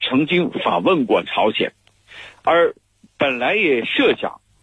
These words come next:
金正恩会回访韩国，也就是说在韩国政府看来，他们对朝鲜半岛的局势是寄予厚望的。为什么这么说呢？有几点我们特别关注。第一呢，就是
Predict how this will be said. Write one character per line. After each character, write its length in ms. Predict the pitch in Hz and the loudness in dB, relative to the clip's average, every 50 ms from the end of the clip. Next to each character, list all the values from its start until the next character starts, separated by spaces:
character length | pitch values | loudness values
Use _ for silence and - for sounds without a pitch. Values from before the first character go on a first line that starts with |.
| _ - | _ -4
金 200 | - 190 196 190 | -2 0 2 2
正 140 | 175 139 120 | 4 4 4
恩 180 | 139 170 190 | 4 2 0
会 260 | - - - 135 117 - | -2 0 2 2 2 0
回 320 | - - 135 139 220 233 | 0 0 0 0 0 0
访 260 | - - - - - - | -2 -4 -4 -6 -8 -10
韩 280 | - - 104 107 123 | -6 -2 0 0 0
国， 240 | - - 87 - - _ - - - - - | 0 0 -2 -4 -4 _ -20 -20 -20 -6 -2
也 160 | 113 117 110 | 0 2 2
就 180 | - 233 202 135 | 2 4 4 4
是 80 | 107 | 4
说 160 | - 113 110 104 | 2 0 -2 0
在 180 | - 127 110 | 0 0 0
韩 400 | 101 - - - 110 147 202 233 | 0 -2 -2 -2 -2 0 0 0
国 160 | - 135 131 | 2 2 0
政 240 | 123 - - 147 110 | 2 0 -2 -2 -2
府 180 | - - - - | -4 -10 -12 -12
看 300 | - - - 180 139 92 | -8 -4 -2 -2 0 0
来， 220 | 76 80 92 - - _ - - - _ _ _ | -2 -2 -4 -4 -6 _ -20 -20 -20 _ _ _
他 220 | - - 208 196 | -4 -2 -2 0
们 160 | 190 190 180 | 0 -2 -2
对 300 | - 170 143 107 82 - - | 2 2 2 2 2 -2 -8
朝 300 | - - - 120 165 220 | -10 -4 0 0 2 2
鲜 220 | 220 - 101 90 87 | 2 0 -4 -6 -4
半 240 | - 175 165 139 117 | -2 -2 -2 0 -2
岛 180 | 98 92 87 | -2 -2 -2
的 140 | 78 87 87 | -2 -2 -4
局 320 | - - - - 98 113 349 | -2 -2 -2 0 2 2 2
势 300 | - - - - - - - - | 2 2 0 -2 -2 -2 -6 -6
是 280 | - - - - 90 - _ _ _ _ - | -4 0 0 0 -2 -4 _ _ _ _ -8
寄 160 | - - 185 | -4 -2 0
予 220 | 139 104 95 90 | 2 2 2 0
厚 400 | 90 - - - - 302 302 254 | 0 -2 -6 -4 -2 0 2 2
望 240 | - - 151 104 - | 2 2 0 -2 -6
的。 160 | - - - - _ _ - - - _ _ | -12 -18 -18 -20 _ _ -20 -20 -20 _ _
为 260 | - - 262 311 247 - | -8 -2 0 0 0 0
什 120 | - 107 | -2 -6
么 80 | 110 139 | -4 -4
这 100 | - - | -2 -2
么 100 | 135 110 | -2 -2
说 180 | - 156 147 135 | 0 2 2 2
呢？ 120 | 127 113 | 2 2
有 160 | 110 147 180 | 2 2 0
几 240 | - - - 180 233 | 0 -2 -4 -2 0
点 180 | 220 123 92 82 | 0 2 2 2
我 100 | 85 87 | 0 -2
们 120 | 92 92 | -4 -8
特 200 | - - 135 120 | -6 -4 -4 -4
别 140 | - 90 90 | -4 -6 -4
关 200 | - 123 123 165 | -2 0 -2 0
注。 200 | 190 226 - - - - - - - _ | 0 -2 -2 -2 -4 -10 -20 -20 -8 _
第 160 | - 196 214 | -2 0 2
一 80 | 233 269 | 2 2
呢， 220 | 254 220 156 120 | 2 2 2 0
就 160 | 104 - 120 110 | 0 0 -2 0
是 260 | 117 113 101 - | 2 0 0 0